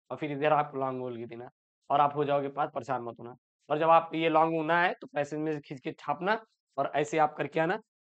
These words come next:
आप पास हो जाओगे। पेपर से पहले ये इंपॉर्टेंट वीडियो था भैया, एक बार देख के जाना। इसके पहले तो मैंने अपलोड किया था, लेकिन इसमें जो मैं चीजें बताया हूँ, आप विशेष तौर पर ध्यान दीजिएगा क्योंकि आपका पेपर है कल। और best of luck, परेशान मत होइएगा, आपका हो जाएगा। बेहतर से बेहतर परफॉर्मेंस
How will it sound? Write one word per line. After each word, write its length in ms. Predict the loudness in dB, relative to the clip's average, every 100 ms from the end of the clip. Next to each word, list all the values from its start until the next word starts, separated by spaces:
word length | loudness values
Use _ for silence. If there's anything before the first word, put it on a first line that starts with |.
| _ -2
आप 140 | 0
पास 160 | -2 -6
हो 40 | -8
जाओगे। 280 | -16 -16 -10
पेपर 300 | -6 -2 -2
से 100 | -2
पहले 300 | -2 -2 2
ये 120 | 2 0
इंपॉर्टेंट 420 | -2 -2 -2 -2
वीडियो 220 | -2 -2
था 120 | -2
भैया, 280 | -2 -2 -2 -4 _ _ -4
एक 120 | 2
बार 180 | 4 4
देख 180 | 0
के 60 | -2
जाना। 220 | -2 0
इसके 200 | -2 -2
पहले 200 | -4 -2
तो 60 | -2
मैंने 180 | -2 -4
अपलोड 260 | -4 -4
किया 160 | 0 0
था, 220 | 2 -4 -6 _ _
लेकिन 180 | -4 -2
इसमें 220 | -2 -2
जो 80 | 0
मैं 120 | 0 -2 _ _ _ -4
चीजें 200 | 0 0
बताया 340 | 2 4 4
हूँ, 160 | 2 -4 _ _ _
आप 220 | 8 8
विशेष 300 | 6 -4 -4 -6 _ 2
तौर 140 | 2
पर 160 | 2 0
ध्यान 220 | 0 0
दीजिएगा 300 | 0 0 0 -2 _ _ -12
क्योंकि 180 | -2 2
आपका 200 | 2 0
पेपर 320 | -4 -6 -6
है 60 | -8
कल। 180 | -10 -16 -12
और 100 | -4
best 240 | -4 0
of 140 | 0 0
luck, 120 | -2
परेशान 300 | -4 -4 -4
मत 180 | -6 -10
होइएगा, 260 | -12 -12 -14 _ _ 2
आपका 260 | 2 4 2
हो 160 | 2
जाएगा। 360 | 2 2 2 -4 -6 _ _
बेहतर 320 | 0 2 0
से 80 | 0
बेहतर 260 | -2 0 0
परफॉर्मेंस 580 | -2 -2 -2 0 -2 -4